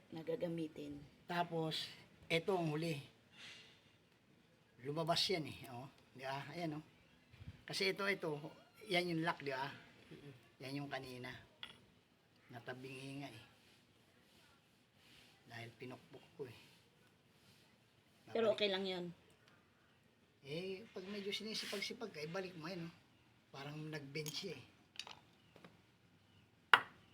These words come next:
Speaker 1: Yan,
Speaker 2: Kasi
Speaker 1: naayos
Speaker 2: ganyan
Speaker 1: niya.
Speaker 2: naman yan eh. Gaganyanin mo lang naman eh, oh. Para umunat siya.
Speaker 1: Straight na.
Speaker 2: Di ba? Ayos na. Solid na. Dalawa,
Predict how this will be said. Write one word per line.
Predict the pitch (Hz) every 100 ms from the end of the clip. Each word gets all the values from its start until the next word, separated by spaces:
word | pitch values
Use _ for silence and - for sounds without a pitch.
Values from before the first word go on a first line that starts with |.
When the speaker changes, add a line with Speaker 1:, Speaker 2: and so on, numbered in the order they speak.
| - - -
Speaker 1:
Yan, | - 143 -
Speaker 2:
Kasi | 160
Speaker 1:
naayos | 160
Speaker 2:
ganyan | 156 160 165
Speaker 1:
niya. | 170
Speaker 2:
naman | 165 180 202
yan | 170
eh. | 117 -
Gaganyanin | 135 147 151 160 160
mo | 165
lang | 165
naman | 180 180 151
eh, | 123
oh. | 120 117 -
Para | 127 139
umunat | 147 151 156 160
siya. | - 127 - - - -
Speaker 1:
Straight | - 156 - -
na. | 165 147 - - -
Speaker 2:
Di | - -
ba? | - -
Ayos | - - -
na. | 185 - - -
Solid | - 254 220
na. | 165 - - - - - - - - - - - - - - - - - - - - - - - - - - -
Dalawa, | 143 147 151 151